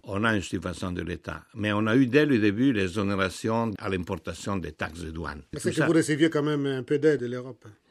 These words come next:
Speaker 1: De l'Europe, on recevait de l'aide, mais sur six cents millions par an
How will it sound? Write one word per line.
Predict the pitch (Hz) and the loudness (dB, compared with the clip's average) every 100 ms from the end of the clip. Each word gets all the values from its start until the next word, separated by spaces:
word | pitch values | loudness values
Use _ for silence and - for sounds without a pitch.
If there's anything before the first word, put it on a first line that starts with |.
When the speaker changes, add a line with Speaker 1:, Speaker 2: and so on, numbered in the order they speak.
| - | -8
Speaker 1:
De | 98 | 0
l'Europe, | 110 160 202 170 | 4 4 4 4
on | |
recevait | 135 120 117 127 | 4 4 4 4
de | 110 | 4
l'aide, | 107 98 90 | 4 4 0
mais | 104 135 87 - - | 0 0 0 -4 -10
sur | - 160 127 | 0 2 2
six | - 190 | 2 -2
cents | - 165 143 | 0 0 2
millions | 120 113 117 | 2 2 -2
par | 95 104 | 0 0
an | 101 | 0